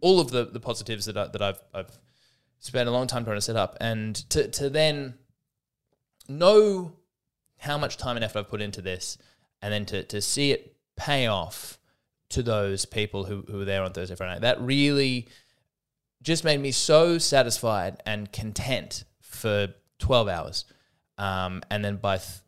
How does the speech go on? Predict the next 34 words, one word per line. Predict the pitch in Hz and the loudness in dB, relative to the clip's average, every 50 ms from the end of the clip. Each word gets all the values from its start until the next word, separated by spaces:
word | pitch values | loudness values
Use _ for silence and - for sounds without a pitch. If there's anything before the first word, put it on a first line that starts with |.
| _ _ _ | _ _ _
Saturday | - - - - 180 180 175 143 135 127 123 | -2 0 4 6 6 6 6 4 4 4 4
at | 113 98 | 4 2
lunchtime, | 113 113 117 117 - - 123 107 98 92 92 - _ _ _ _ _ _ _ _ _ - | 0 0 0 -2 -4 -4 -4 -4 -4 -6 -8 -16 _ _ _ _ _ _ _ _ _ -8
um, | 104 95 95 92 90 92 - | -6 -6 -4 -6 -6 -8 -8
you | - 113 104 | -6 -4 -4
know, | 98 92 90 - - - _ _ | -4 -4 -4 -6 -10 -18 _ _
it, | - 110 98 - | -14 -14 -10 -10
it'd | 107 104 101 | -10 -8 -4
been, | 107 107 101 | -4 -4 -2
I | - - | -2 0
hadn't | 104 123 123 113 | 2 2 2 2
been | 117 110 | 0 -2
on | 107 107 | -2 -2
stage | - - 120 113 110 107 - | 0 2 2 2 2 0 -2
for | - - 110 | -6 -6 -4
about | 101 104 - - | -4 -4 -4 -4
fourteen | - 107 104 92 104 104 | -4 -6 -6 -4 -4 -4
hours, | 101 98 95 92 | -2 -2 -2 -4
and | 98 95 | -4 -6
I | |
started | 95 - 95 98 | -6 -6 -8 -8
feeling | - - 92 95 | -8 -10 -10 -8
guilty | 90 98 98 98 101 92 | -6 -6 -6 -6 -6 -8
again. | 92 90 90 87 90 - _ _ _ _ _ _ _ _ _ - | -8 -8 -8 -10 -10 -16 _ _ _ _ _ _ _ _ _ -10
Um, | 101 95 92 92 90 90 92 92 - - - | -6 -6 -4 -4 -4 -6 -8 -10 -10 -6 -4
and | 113 113 | -2 0
then | 113 | 0
I, | 113 117 - - | 0 -2 -2 -4
I, | 107 110 104 101 - - | -4 -4 -4 -4 -6 -6
I | 92 101 | -6 -6
couldn't | - - - - 190 190 170 160 | -6 -10 -4 0 0 0 0 0
help | 139 131 147 143 139 | 0 2 2 2 2
but | - 127 113 | 0 -4 -2
notice, | 127 123 120 117 113 98 101 - - - - - | 0 0 0 0 -2 -6 -6 -8 -8 -8 -10 -12